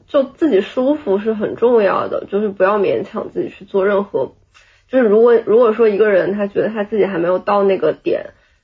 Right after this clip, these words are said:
那就不要勉强自己。反正我，我现在是觉得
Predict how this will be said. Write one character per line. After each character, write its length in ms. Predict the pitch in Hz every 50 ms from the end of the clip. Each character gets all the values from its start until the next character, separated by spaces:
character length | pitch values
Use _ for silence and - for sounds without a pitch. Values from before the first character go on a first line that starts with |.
| _ _ _
那 160 | - 214 208
就 260 | 196 202 202 175 - - _ _ _ _ _ _ _ - - _ _
不 100 | - 170
要 160 | 180 202 196
勉 220 | 190 349 - 202
强 240 | 196 208 208 190 196
自 140 | 202 - -
己。 60 | - _
反 120 | - 208 180
正 120 | 202 226
我， 80 | 220 196
我 180 | - - 196 196
现 180 | 196 294 285
在 120 | 247 247 247
是 140 | - 240
觉 200 | 233 - 190 175
得 200 | 180 185 190 -